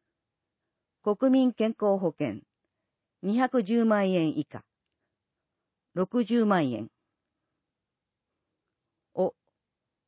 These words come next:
市民税非課税世帯、三十四万円。所得は、基礎控除後の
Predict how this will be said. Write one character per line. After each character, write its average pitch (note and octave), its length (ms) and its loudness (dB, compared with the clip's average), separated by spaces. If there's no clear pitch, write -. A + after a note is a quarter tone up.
市 - 200 -4
民 B3+ 280 4
税 C#3+ 260 -2
非 - 100 -20
課 A#3 200 2
税 G#3 180 2
世 E3 240 -4
帯、 A2 220 -6
三 B3 240 4
十 D#3 180 -2
四 C#3+ 160 -2
万 D3 360 -2
円。 A2+ 180 -6
所 G#3 160 -4
得 A#3 260 0
は、 G3 220 2
基 - 60 -20
礎 C4+ 180 4
控 A#3+ 300 4
除 G#3+ 160 0
後 F#3 140 2
の D3 220 0